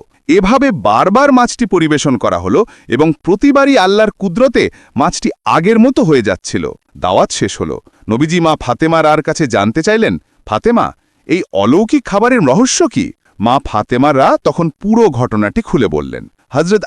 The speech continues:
আলী রা কিভাবে কুয়ার পাশে সেই রহস্যময় পাথরটি পেলেন, কিভাবে তার নিচে দুটি দিনার পাওয়া গেল এবং কিভাবে সেই দিনার থেকেই খাবারের ব্যবস্থা হলো। তিনি আরও বললেন কিভাবে মাছটি বারবার আল্লাহর ইচ্ছায় ফিরে আসছিল।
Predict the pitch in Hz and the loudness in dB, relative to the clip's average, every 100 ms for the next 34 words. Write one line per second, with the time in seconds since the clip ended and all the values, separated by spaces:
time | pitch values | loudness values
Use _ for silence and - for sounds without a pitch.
0 | - 113 175 233 214 208 - 185 165 180 | -2 0 2 2 2 0 -2 -2 0 -2
1 | - 139 139 139 139 143 143 139 107 101 | -2 0 2 2 -2 -2 -2 0 0 0
2 | 117 - 135 131 123 104 - 120 - - | 0 -2 -2 0 0 -2 -2 -6 -4 -4
3 | 104 156 254 - _ _ 233 226 240 208 | 0 2 0 -2 _ _ 0 2 2 2
4 | 196 _ _ - 139 151 147 147 123 131 | 0 _ _ -2 0 2 0 0 -2 -2
5 | 139 127 107 131 156 143 139 143 151 170 | -4 -2 0 2 2 2 2 2 2 0
6 | 226 _ - 156 214 - 214 208 240 135 | -4 _ -6 0 0 0 0 0 2 2
7 | 123 _ _ - 196 117 143 208 262 - | 0 _ _ -4 -2 0 0 2 0 0
8 | 226 185 - 120 98 180 131 82 85 - | -2 -2 -2 -2 0 -2 -2 -4 -6 -8
9 | 82 78 50 _ _ - 277 254 285 285 | -10 -8 -12 _ _ 2 4 4 2 2
10 | 277 214 123 185 _ _ - 233 254 262 | 4 4 2 -4 _ _ -2 2 2 2
11 | 135 147 - 269 175 110 113 165 202 226 | 2 0 0 -2 0 0 2 2 2 2
12 | 180 196 202 165 - - 254 - - 247 | 4 4 2 0 -4 -4 -4 -2 0 4
13 | 233 160 - 107 69 | 4 2 -4 -8 -8